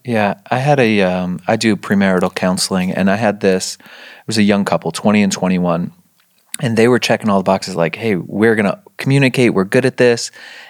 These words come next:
And then there was one part of the conversation where it's like, "All right, if she does this, then I'm gonna divorce her." Um, <laughs> and I, I read his responses, you know, infidelity, abandonment, physical abuse. I was like, "Okay,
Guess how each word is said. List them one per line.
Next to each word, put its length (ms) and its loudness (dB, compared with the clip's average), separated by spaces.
And 160 2
then 260 2
there 120 4
was 200 0
one 340 0
part 160 -2
of 40 -2
the 80 -4
conversation 560 -2
where 100 -2
it's 100 -8
like, 220 -6
"All 80 0
right, 220 0
if 480 -2
she 240 0
does 300 2
this, 240 2
then 380 0
I'm 120 -4
gonna 160 0
divorce 400 -2
her." 200 -4
Um, 580 0
<laughs> 40 -20
and 680 2
I, 240 2
I 160 4
read 320 0
his 180 -2
responses, 640 -2
you 60 0
know, 220 -2
infidelity, 840 0
abandonment, 680 0
physical 300 -4
abuse. 280 0
I 40 2
was 60 -4
like, 160 -2
"Okay, 320 -2